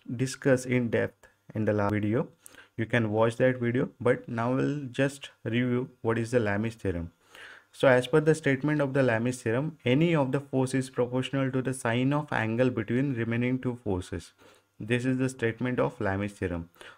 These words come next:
So before applying the Lami's theorem, we should check four condition. Condition one is system should be in equilibrium. So the system is in equilibrium. Second, three forces only. So here F one, F two, F three, only three forces.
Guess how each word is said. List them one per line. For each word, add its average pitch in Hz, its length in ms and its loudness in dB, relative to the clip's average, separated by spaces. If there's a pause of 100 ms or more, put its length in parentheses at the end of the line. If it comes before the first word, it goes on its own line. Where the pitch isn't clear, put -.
So - 160 0
before 123 440 4
applying 135 400 2
the 135 100 0
Lami's 120 320 0
theorem, 113 500 0
we 117 120 -2
should 139 280 -4
check 123 220 -2 (280)
four 127 280 4
condition. 92 720 -4
Condition 131 580 0
one 123 320 8
is 113 160 0
system 127 480 -2
should 117 320 -2
be 120 100 2
in - 160 -2
equilibrium. 92 800 -2 (580)
So - 200 -2
the 113 160 -2
system 120 400 -4
is 113 120 -4
in 123 120 0
equilibrium. 95 720 -2 (320)
Second, 139 580 2 (460)
three 156 200 2
forces 120 520 0
only. 92 320 -2
So 110 180 -8
here 120 380 0
F 107 140 -2 (120)
one, 127 240 0
F 110 240 -6
two, 120 160 -2
F 107 140 -4
three, 92 200 -6
only 113 280 -2
three 120 260 -4
forces. 90 520 -4